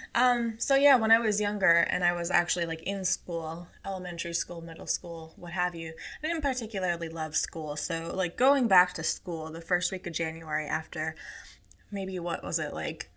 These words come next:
one or two weeks off, it was always a fate worse than death. <laughs> And things are a lot better now. Um, so I work for myself. I own my own business. I'm doing what I want to be doing, but it is still hard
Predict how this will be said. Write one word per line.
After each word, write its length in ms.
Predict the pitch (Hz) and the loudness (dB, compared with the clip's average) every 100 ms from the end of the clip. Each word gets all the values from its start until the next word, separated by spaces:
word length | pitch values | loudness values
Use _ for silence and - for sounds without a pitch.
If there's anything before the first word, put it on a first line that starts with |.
| _ _ - | _ _ -12
one 440 | 175 190 185 190 | 0 6 6 6
or 60 | 165 | 2
two 200 | - 180 | 0 0
weeks 300 | 170 160 - | -2 0 0
off, 320 | 156 170 202 - - - - | 0 0 -2 -8 -20 -12 -4
it 80 | |
was 160 | 233 285 | 2 6
always 280 | 269 254 233 | 6 6 2
a 60 | 208 | 0
fate 260 | 196 180 | -2 -2
worse 220 | 165 175 | -2 -2
than 180 | - 175 | -2 0
death. 340 | 113 117 - - - | 2 2 0 -10 -16
<laughs> 120 | - | 6
And 520 | 311 320 294 254 262 262 - - - | 10 10 10 8 8 0 -8 -10 2
things 240 | 330 359 359 | 4 6 10
are 120 | 311 | 12
a 60 | |
lot 220 | 254 190 180 | 12 10 10
better 260 | 190 202 | 10 10
now. 300 | 214 220 226 226 - - | 8 6 4 -4 -10 -2
Um, 300 | 196 185 190 | 2 2 4
so 160 | 214 | 6
I 100 | 196 | 6
work 240 | 175 190 208 | 8 6 6
for 140 | 214 | 0
myself. 600 | 190 202 196 180 175 175 - | 0 2 4 6 4 4 0
I 260 | 170 - - | 2 0 -2
own 160 | 185 214 | 0 2
my 140 | 202 | 2
own 180 | 196 185 | 2 2
business. 600 | 170 170 175 165 160 - - - | 0 0 0 0 2 -2 -4 -2
I'm 140 | 226 | 2
doing 340 | 208 214 240 233 | 4 4 4 2
what 140 | 214 | 6
I 80 | 208 | 6
want 220 | 196 185 | 6 4
to 40 | 165 | 2
be 120 | 156 | -2
doing, 420 | 185 180 160 165 - - - | 0 0 -2 -6 -10 -10 -2
but 160 | 220 226 | 2 2
it 200 | 220 208 | 2 2
is 160 | 196 | 8
still 540 | - - - 254 240 233 | 10 10 10 6 6 4
hard 600 | 190 190 175 170 165 | -2 2 4 4 2